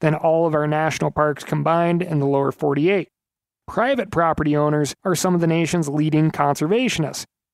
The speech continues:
Conserving thirty percent of our nation's lands and waters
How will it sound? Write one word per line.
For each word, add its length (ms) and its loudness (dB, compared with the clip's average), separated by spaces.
Conserving 600 0
thirty 340 0
percent 380 0
of 60 2
our 80 2
nation's 360 -2
lands 380 2
and 120 0
waters 440 0